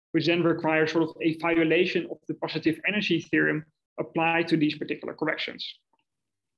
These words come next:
And it turns out that indeed this was also observed in a later paper, uh, where this same condition, uh, appears, so the violation of the energy condition, the dominant energy condition of this modified stress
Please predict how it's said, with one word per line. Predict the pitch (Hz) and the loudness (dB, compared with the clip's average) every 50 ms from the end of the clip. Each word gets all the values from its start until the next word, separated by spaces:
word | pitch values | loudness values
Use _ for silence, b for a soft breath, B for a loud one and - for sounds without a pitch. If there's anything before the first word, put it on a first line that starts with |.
| - - - | -20 -12 -6
And | - 165 160 170 | -2 0 2 2
it | 165 160 | 2 4
turns | 175 170 165 160 - 160 | 4 2 2 2 2 2
out | 156 160 156 | 0 2 2
that | 160 160 - | 0 -2 -2
indeed | - 170 151 156 156 165 156 | -4 0 2 4 4 4 4
this | 170 165 175 | 2 0 0
was | 170 - | -2 -4
also | - 165 170 - 185 165 151 | -2 -4 -2 -2 -2 -4 -4
observed | - - - 160 156 156 156 - - - | -6 -6 -4 -2 -2 -2 -4 -6 -14 -10
in | 165 156 151 | -6 -4 -2
a | 151 | 0
later | 160 208 254 247 175 | 0 0 2 0 0
paper, | - - 156 151 156 156 - 156 156 156 - b b b b b b b b - - | -2 0 0 0 0 0 -2 -2 -2 -4 -6 b b b b b b b b -8 -2
uh, | 165 156 156 | 0 2 2
where | 151 160 160 156 | 4 4 2 2
this | 156 160 156 165 156 156 - - - | 0 0 0 0 0 0 -2 -2 -2
same | 185 190 214 208 | -2 0 0 0
condition, | - 170 160 156 165 - 170 160 156 156 156 - - - | 0 0 0 0 0 0 -2 -2 -2 -4 -6 -8 -10 -8
uh, | 156 151 147 151 - - - | -4 -4 -2 -2 -4 -4 -6
appears, | - - 175 180 190 185 | -4 0 0 0 0 2
so | - 156 | 2 0
the | 147 156 147 - | 2 0 -2 0
violation | - 160 160 156 156 160 170 165 165 - - 156 | 2 4 6 6 6 4 2 2 -2 -4 -6 -8
of | 156 - | -8 -8
the | - - - | -10 -8 -4
energy | 175 175 170 - - 151 | -2 0 0 0 0 -2
condition, | - 156 151 151 151 - - 151 151 156 _ _ _ _ _ - - | 0 0 -2 -2 -2 -4 -6 -8 -10 -12 _ _ _ _ _ -2 -2
the | 156 | 0
dominant | 151 170 185 196 180 - - | 2 2 2 2 2 0 2
energy | 160 170 175 175 175 180 - 170 | 2 2 2 2 0 0 -2 0
condition | - 160 156 156 151 151 151 | 0 2 2 0 0 -2 -6
of | - - - | -8 -8 -8
this | 147 143 | -8 -4
modified | 160 160 170 180 170 156 - - | 0 0 0 0 0 -2 -4 -4
stress | - - - 175 170 - - | -4 -2 -2 -2 -2 -4 -10